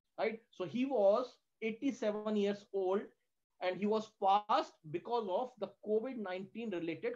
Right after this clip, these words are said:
complications, right? And he was the eminent dance scholar and critic and historian, right, who was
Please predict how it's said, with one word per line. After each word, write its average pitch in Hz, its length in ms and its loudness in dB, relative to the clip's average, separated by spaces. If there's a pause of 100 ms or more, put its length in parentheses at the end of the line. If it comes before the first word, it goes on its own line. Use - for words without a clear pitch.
complications, 147 920 -6 (280)
right? 220 220 0 (200)
And 170 140 -4
he 196 100 -2
was 220 360 2
the 220 120 -4 (140)
eminent 233 600 2
dance 196 380 0 (100)
scholar 226 500 6 (120)
and 196 360 0 (140)
critic 202 440 -4
and 185 180 -2
historian, 214 800 0 (300)
right, 247 180 -2 (140)
who 180 120 -2
was 180 180 4